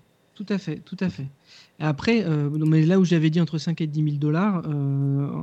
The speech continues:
en France, ça nous fait plutôt du seize mille euros, ouais. Euh, mais, mais il faut, vu, vu que c'est un truc, euh, à tiroir, euh, il faudrait regarder ça un peu plus sérieusement et je le,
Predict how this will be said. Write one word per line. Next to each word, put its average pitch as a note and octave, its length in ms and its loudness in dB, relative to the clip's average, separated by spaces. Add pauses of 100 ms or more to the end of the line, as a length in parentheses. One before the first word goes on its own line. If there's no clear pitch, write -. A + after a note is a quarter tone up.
en C#3+ 120 -2
France, F#3+ 260 -2
ça E3 80 4
nous D3 100 6
fait C#3 140 2
plutôt D#3+ 260 6
du D#3 100 6
seize D3+ 200 4
mille D#3 160 10
euros, C#3+ 300 6
ouais. - 60 0 (800)
Euh, C#3+ 1600 10
mais, D#3 220 12
mais F#3 100 12
il F3+ 120 12
faut, G#3+ 180 10
vu, G3+ 240 6
vu G3+ 360 8
que A3 60 2
c'est A#3+ 120 8
un G#3+ 160 10
truc, G#3+ 300 2
euh, F3+ 200 8
à E3+ 100 4
tiroir, F#3 540 6
euh, D3+ 320 6
il D3 80 4
faudrait E3 260 6
regarder D#3 300 6
ça E3+ 140 4
un E3 60 6
peu D3 100 0
plus D3+ 180 -2
sérieusement D3+ 500 4
et E3+ 60 8
je C#3+ 140 4
le, C#3 160 4